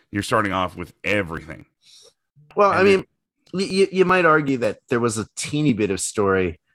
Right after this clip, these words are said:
Speaker 2: with the women's match because, like, you know, they, they did kinda tease a potential Becky, uh, like, Rhea type showdown. Like, they kinda
Speaker 1: Yeah.
Speaker 2: teased it a little bit,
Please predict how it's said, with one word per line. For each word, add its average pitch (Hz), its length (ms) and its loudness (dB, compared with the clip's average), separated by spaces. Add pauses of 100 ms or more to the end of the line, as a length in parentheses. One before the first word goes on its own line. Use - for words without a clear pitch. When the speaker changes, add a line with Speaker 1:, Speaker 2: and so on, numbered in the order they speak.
(560)
Speaker 2:
with 101 200 -2
the 101 80 -4
women's 101 440 0
match 87 400 -4
because, 87 720 -4
like, 87 260 -2 (180)
you 101 100 -4
know, 92 60 -2
they, 87 280 -2
they 92 100 0
did 98 240 -2
kinda 87 320 -4
tease 87 500 -6 (400)
a - 60 -6
potential 98 560 -4
Becky, 85 760 -6 (260)
uh, 76 300 -2 (220)
like, 85 180 -4
Rhea 85 540 -2
type 76 260 -6 (300)
showdown. 80 460 -2 (920)
Like, 90 160 -4
they 85 80 -2
kinda 98 360 -4
Speaker 1:
Yeah. 90 120 -6
Speaker 2:
teased 85 200 -6
it 87 60 -6
a 87 40 -4
little 87 220 -2
bit, 76 200 -6